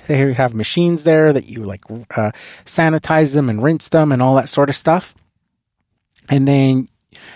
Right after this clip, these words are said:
they set up, uh, a s-, station there for you to, uh, with your wine that, uh, you can then bottle it, uh, with, like, a pump and stuff like that. So you put the bottle in, it, you fill it up to a certain point,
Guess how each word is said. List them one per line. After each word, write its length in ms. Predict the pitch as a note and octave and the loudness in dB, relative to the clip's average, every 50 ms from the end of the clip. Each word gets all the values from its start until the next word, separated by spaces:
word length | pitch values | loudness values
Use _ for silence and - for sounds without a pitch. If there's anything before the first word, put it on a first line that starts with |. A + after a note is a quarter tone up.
| - _ _ | -20 _ _
they 180 | - C#3+ C3+ | -2 -2 -2
set 260 | B2+ - - - D3 C#3+ | -2 -2 0 0 2 2
up, 260 | C#3 B2+ - _ - | 2 0 0 _ -2
uh, 420 | C3+ C3 B2 A#2+ A#2+ A#2 A2+ A2+ A2 | 0 2 2 2 2 2 0 -2 -4
a 40 | |
s-, 100 | A#2 - | -8 -8
station 760 | - - - - - - - - - F3+ F3 - - - E3+ | -8 -8 -10 -10 -12 -12 -6 -2 0 0 0 0 -2 -2 0
there 160 | E3+ E3+ E3 | 0 0 -2
for 260 | D3+ - - E3+ E3 D#3+ | -2 -2 0 0 0 2
you 240 | D#3+ D#3+ E3 E3 E3 | 0 0 0 -2 -2
to, 340 | - - - D3 C#3 C3+ - - - - - - - _ | -6 -6 -4 -2 -2 -4 -4 -8 -18 -20 -20 -20 -12 _
uh, 140 | - A#2+ A#2+ | -2 -2 0
with 300 | A#2+ C3 C#3 - - - | 0 0 -2 -2 -2 -4
your 100 | A3+ A2+ | -4 -2
wine 460 | A#2 C#3+ E3 E3+ E3 D#3+ D#3+ D#3+ C#3+ - - _ _ - | 2 2 2 2 2 2 0 0 -2 -6 -12 _ _ -4
that, 280 | - B2+ A#2+ - - - | -2 -2 -2 -2 -4 -4
uh, 40 | |
you 200 | A#2+ A#2 A#2+ A#2+ | -4 -4 -4 -4
can 180 | - - B2+ A#2+ | -4 -4 -2 0
then 180 | A#2 A#2+ A2+ A2 | 0 -2 -2 -4
bottle 500 | G2+ - A#2 A#2+ B2+ C#3+ D3+ D3 D3+ D#3+ | -6 -4 0 2 2 2 2 2 2 2
it, 160 | D3+ - - - - - - - - - - - | 2 0 -4 -12 -20 -20 -20 -20 -20 -20 -12 -6
uh, 400 | - B2 A#2+ A#2 A#2 A2+ A2+ A2+ A#2 | -4 -2 0 0 0 -2 -2 -4 -4
with, 220 | A#2+ A2 G2+ - | -6 -8 -4 -4
like, 140 | A2 G2+ - | -6 -6 -6
a 60 | - | -10
pump 320 | - - - D#3 D#3 D3+ - | -6 -2 0 0 0 -2 -4
and 100 | C#3 - | -6 -4
stuff 220 | - D3 C#3 - | -2 -4 -2 -2
like 60 | C#3 | 0
that. 160 | D3 C#3 C3 B2 | 0 0 0 -2
So 60 | - | -6
you 40 | A2+ | -10
put 140 | - - B2+ | -10 -10 -12
the 80 | B2 A#2+ | -10 -2
bottle 340 | A#2 B2 B2 B2+ B2+ A#2 | 0 2 2 4 2 2
in, 340 | A#2 B2 B2+ B2+ B2 B2+ B2 - _ _ _ _ | 2 2 0 0 -2 -4 -6 -12 _ _ _ _
it, 140 | B2+ - - _ | -20 -20 -16 _
you 120 | C3 A#2+ | -12 -12
fill 240 | - - - D3+ - | -4 0 0 0 2
it 80 | - C#3+ | 2 0
up 120 | A#2 - | 0 0
to 80 | - C3+ | -4 -6
a 40 | B2+ | -4
certain 300 | - - D3 C#3 C3 C#3+ | -2 -2 -2 -2 -4 -10
point, 460 | - - E3+ E3 D#3+ D#3+ D3+ - | -6 -2 0 0 2 0 -2 -4